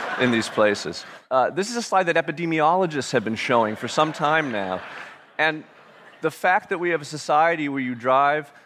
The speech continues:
to the parking lot to take the escalator to the treadmill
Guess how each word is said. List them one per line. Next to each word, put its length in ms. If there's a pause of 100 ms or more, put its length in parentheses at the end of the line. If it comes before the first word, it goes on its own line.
(100)
to 100
the 80
parking 440
lot 300
to 60
take 180
the 120
escalator 560
to 100
the 100
treadmill 640